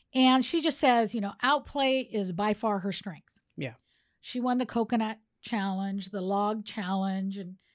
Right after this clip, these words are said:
Speaker 1: she goes on to all of them. She's
Speaker 2: Amazing athlete.
Speaker 1: <laughs>
Speaker 2: Yeah.
Speaker 1: She's won two, what, two idols and I don't know how many advantages.
Speaker 2: Eh, well, and that's the thing that
Speaker 1: It was
Speaker 2: I was just
Speaker 1: amazing.
Speaker 2: like, "Oh my God, that she should win this," because she was sitting there saying, like, "I gave this advantage to this person, I gave that adva-,"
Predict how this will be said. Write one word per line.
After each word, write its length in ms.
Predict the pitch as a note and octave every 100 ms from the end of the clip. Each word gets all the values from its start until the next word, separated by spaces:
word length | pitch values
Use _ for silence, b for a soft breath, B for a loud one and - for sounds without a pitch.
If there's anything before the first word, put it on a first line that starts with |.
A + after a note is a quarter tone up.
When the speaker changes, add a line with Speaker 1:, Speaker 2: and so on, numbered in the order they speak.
| _ _
Speaker 1:
she 220 | - - C#4+
goes 200 | A#3+ G3
on 200 | F3+ F3+
to 80 |
all 200 | F#3 F3
of 80 | F3
them. 160 | F3+ F3+
She's 140 | E3
Speaker 2:
Amazing 300 | F3+ F3+ C#3+
athlete. 440 | - C#3 - F4+ - G4
Speaker 1:
<laughs> 80 | D#4+
Speaker 2:
Yeah. 180 | F3 B2+ B B
Speaker 1:
She's 240 | - C4+
won 340 | C#4+ D4+ D4+ A3
two, 100 | -
what, 260 | C4 B3 B3
two 200 | D#4+ D#4+
idols 680 | C4+ C4+ C4+ B3+ C4 B3
and 300 | A#3 G#3+ G#3 A3
I 100 | B3+
don't 140 | A#3
know 100 | G#3+
how 160 | A3 A3
many 240 | G#3 F#3+
advantages. 760 | F#3+ F#3 G3+ F#3+ F3 F3+ G3 - _ -
Speaker 2:
Eh, 80 | G#3+ -
well, 220 | A#3+ A#3
and 100 | G#3
that's 180 | C4 C#4
the 120 | F3+
thing 300 | D#3+ A#3 A#3
that 160 | F3 F3
Speaker 1:
It 60 | C4
was 180 | B3
Speaker 2:
I 40 | A#3 G#3
was 160 | D#3+
just 220 | F3 E3 F3
Speaker 1:
amazing. 40 |
Speaker 2:
like, 220 | D#3+ D3+ - _ -
"Oh 160 | A3
my 160 | G#3 C#3+
God, 320 | D#3 D3+ C#3+
that 80 | E3
she 160 | A#3
should 160 | A#3 F#3
win 160 | F3 E3
this," 180 | D3
because 340 | - E3+ F#3+ E3+
she 120 | B3
was 100 | C4
sitting 180 | A#3 G#3
there 120 | F3
saying, 220 | D#3 F3
like, 160 | D#3+ D3+
"I 60 | E3+
gave 220 | D#3+ D#3+
this 180 | D3+ F#3
advantage 300 | F3 F3 E3 D#3
to 60 |
this 120 | D#3
person, 200 | D3 D3
I 60 | C#3+
gave 140 | D3
that 160 | D#3 D#3
adva-," 100 | D#3